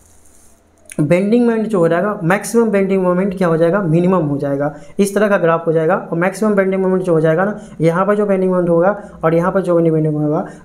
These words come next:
मतलब positive और negative, negative दोनों bending moment equal होंगे,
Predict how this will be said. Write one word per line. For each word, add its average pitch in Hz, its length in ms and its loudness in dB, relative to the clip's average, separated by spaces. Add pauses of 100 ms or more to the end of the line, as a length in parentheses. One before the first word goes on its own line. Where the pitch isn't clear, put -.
मतलब 190 260 0
positive 196 440 0
और 180 120 2
negative, 170 560 -2 (140)
negative 165 540 -2
दोनों 202 240 2
bending 185 280 0
moment 180 240 -2
equal 180 380 0
होंगे, 165 280 -2